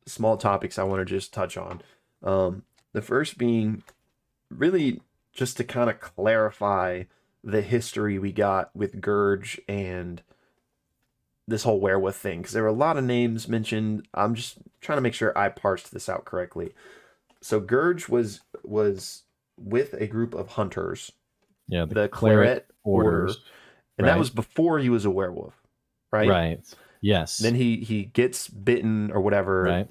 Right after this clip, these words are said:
Speaker 1: and he leaves.
Speaker 2: Right.
Speaker 1: Um,
Speaker 2: Comes to Marquette.
Speaker 1: and he joins this Gorgini order,
Speaker 2: Yeah.
Speaker 1: which they're a group of werewolves.
Speaker 2: They're also hunters,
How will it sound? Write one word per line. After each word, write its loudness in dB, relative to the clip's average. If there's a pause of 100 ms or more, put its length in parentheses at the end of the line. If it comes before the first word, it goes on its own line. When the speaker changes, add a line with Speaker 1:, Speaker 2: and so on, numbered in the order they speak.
(120)
Speaker 1:
and -4
he -4
leaves. -4 (520)
Speaker 2:
Right. 2
Speaker 1:
Um, 2
Speaker 2:
Comes 4
to 2
Marquette. 0 (540)
Speaker 1:
and 2
he 2
joins 0
this -4
Gorgini 0 (340)
order, -4
Speaker 2:
Yeah. 0 (100)
Speaker 1:
which -4
they're 2
a 0
group 0
of -2
werewolves. -2 (320)
Speaker 2:
They're 0
also 6
hunters, 2